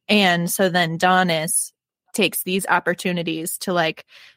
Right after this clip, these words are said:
talk about what she does throughout the day and, like, how she honors her community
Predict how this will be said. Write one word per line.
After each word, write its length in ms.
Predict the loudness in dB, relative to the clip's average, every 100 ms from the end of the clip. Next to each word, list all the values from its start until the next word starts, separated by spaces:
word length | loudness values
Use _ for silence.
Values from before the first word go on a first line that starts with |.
| -6
talk 260 | 0 0 2
about 220 | 2 4
what 140 | 2
she 160 | 0 0
does 320 | 2 2 0
throughout 320 | 0 2 2 0
the 60 |
day 320 | -2 -2 -2
and, 120 | -6 -6
like, 220 | -8 -6
how 300 | 0 2 2
she 260 | 0 -2
honors 540 | 0 0 -2 -4 -6 -4
her 160 | -4 -2
community 720 | -4 -2 -2 -4 -4 -4